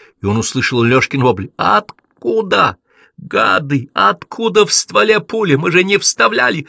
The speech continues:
Шурик, скажи, мы не вставляли!» Бледный Шурик Мурзинцев тоже открывал рот, но неслышно, и быстро кивал.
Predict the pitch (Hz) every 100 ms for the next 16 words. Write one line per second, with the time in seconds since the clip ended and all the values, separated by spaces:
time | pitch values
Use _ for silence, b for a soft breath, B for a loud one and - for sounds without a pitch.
0 | B B B - - 175 135 107 - -
1 | 131 117 101 143 175 185 180 - 214 196
2 | - 233 180 _ _ _ _ _ _ _
3 | _ _ _ _ _ - 78 92 101 82
4 | 90 95 - 101 95 - 90 90 85 90
5 | 87 90 87 90 - 90 92 90 98 104
6 | 95 101 92 98 - 107 104 - 95 b
7 | b b 92 90 104 - - 92 98